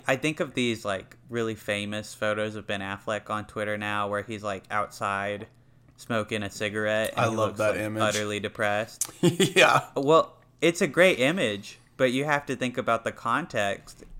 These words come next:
Speaker 1: Like, there's some guy standing outside Ben Affleck's house waiting for him to come outside and just taking pictures of him doing
Speaker 2: Oh,
Speaker 1: his
Speaker 2: that,
Speaker 1: everyday shit.
Speaker 2: that was at his house?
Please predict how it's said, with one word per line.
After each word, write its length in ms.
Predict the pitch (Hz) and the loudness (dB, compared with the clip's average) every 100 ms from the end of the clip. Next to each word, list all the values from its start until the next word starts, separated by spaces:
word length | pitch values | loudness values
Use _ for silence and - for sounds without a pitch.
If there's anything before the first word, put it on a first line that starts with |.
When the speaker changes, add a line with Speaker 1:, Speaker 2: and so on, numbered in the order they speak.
| - | -6
Speaker 1:
Like, 360 | 127 110 92 - - _ _ _ | -2 -2 -4 -18 -20 _ _ _
there's 200 | 135 156 | 0 0
some 220 | - 160 117 | 0 -2 2
guy 600 | 120 156 175 101 101 - _ | 4 4 2 -2 -6 -14 _
standing 480 | - - 127 123 123 | -8 -2 0 0 -2
outside 460 | 117 - 120 117 | -2 -2 -2 -2
Ben 140 | 120 120 | -4 -4
Affleck's 400 | 123 127 120 - | -6 -4 -6 -6
house 540 | 151 185 - - - | -8 -6 -6 -10 -14
waiting 380 | - 117 123 123 | -4 0 0 -2
for 160 | 123 123 | -2 -2
him 180 | 123 117 | -2 -4
to 60 | |
come 220 | 113 131 | -4 -2
outside 640 | 123 120 - 139 156 110 - | 0 -2 -2 -2 0 -2 -2
and 220 | 107 110 | -6 -8
just 300 | 120 - - | -8 -12 -10
taking 460 | - 123 131 123 | -4 -4 -4 -6
pictures 460 | 113 139 - 123 110 | -6 -10 -8 -8 -6
of 100 | 104 | -6
him 320 | 113 107 107 101 | -6 -6 -6 -6
doing 500 | 113 113 110 110 117 _ _ _ _ | -4 -4 -6 -10 -14 _ _ _ _
Speaker 2:
Oh, 60 | 123 | 0
Speaker 1:
his 100 | 120 | 4
Speaker 2:
that, 140 | 131 | 6
Speaker 1:
everyday 380 | - 117 110 107 | 6 4 -2 -2
shit. 500 | 107 151 160 117 - | -4 -4 -4 -4 -6
Speaker 2:
that 140 | 123 127 | 4 6
was 160 | 139 139 | 6 6
at 120 | 127 | 4
his 160 | 113 | 2
house? 680 | - 92 92 104 123 - - | -6 -2 2 4 4 0 -4